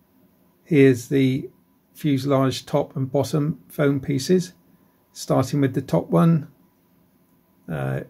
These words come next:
you can crease the foam around the edge of a desk or a pencil just to get it to curve a little bit. If you apply the foam to foam glue, the U F O glue they supply,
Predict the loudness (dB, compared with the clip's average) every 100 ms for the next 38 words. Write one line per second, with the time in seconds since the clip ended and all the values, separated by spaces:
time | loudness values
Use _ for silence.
0 | _ -8 -6 -6 0 0 0 -2 -2 2
1 | 4 4 4 2 2 2 0 0 -2 -4
2 | 0 0 0 -4 -4 -2 -2 -2 0 0
3 | -2 -10 _ _ -14 -12 -8 -2 -2 -2
4 | -8 -2 2 2 0 0 -2 0 0 -2
5 | -16 _ _ _ _ _ _ -8 -2 2
6 | 2 2 0 2 4 2 0 2 4 2
7 | -2 -10 -6 -2 2 2 2 2 0 0
8 | 0 2 0 0 -2 0 0 0 -2 -6
9 | -4 0 2 0